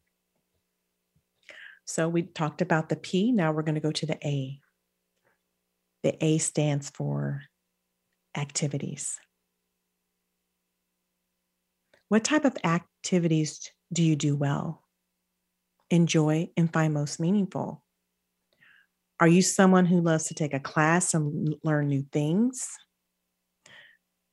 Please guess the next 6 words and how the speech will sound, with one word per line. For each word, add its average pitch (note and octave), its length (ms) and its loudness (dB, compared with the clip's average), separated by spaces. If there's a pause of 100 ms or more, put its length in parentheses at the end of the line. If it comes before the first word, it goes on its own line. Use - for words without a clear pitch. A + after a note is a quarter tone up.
(180)
Do E3+ 120 4
you F3+ 180 6
find D#3+ 640 2 (180)
fulfillment E3+ 680 4
in C#3+ 220 2
mentoring E3+ 680 -2